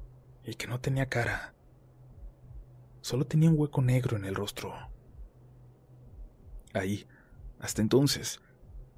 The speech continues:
es donde de verdad sintió miedo y se regresó a su casa corriendo.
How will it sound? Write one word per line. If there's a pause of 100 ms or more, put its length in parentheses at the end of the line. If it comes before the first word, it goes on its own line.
(120)
es
donde
de
verdad
sintió
miedo (720)
y
se
regresó
a
su
casa
corriendo.